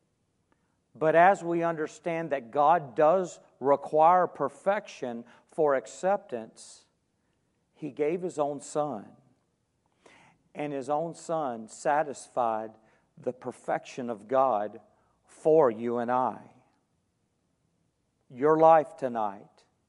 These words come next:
picture it written down on a piece of paper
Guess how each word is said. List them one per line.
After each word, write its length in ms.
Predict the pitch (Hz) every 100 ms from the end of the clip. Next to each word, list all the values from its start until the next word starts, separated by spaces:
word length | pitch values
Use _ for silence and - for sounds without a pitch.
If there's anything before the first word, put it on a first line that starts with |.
| _ _ _ _ _ _ _ _ _
picture 480 | - 160 - 185 175
it 100 | 135
written 360 | 135 160 156
down 400 | 139 143 151 156
on 160 | 147 135
a 40 |
piece 340 | 123 151 147 -
of 100 | -
paper 420 | 143 135 - -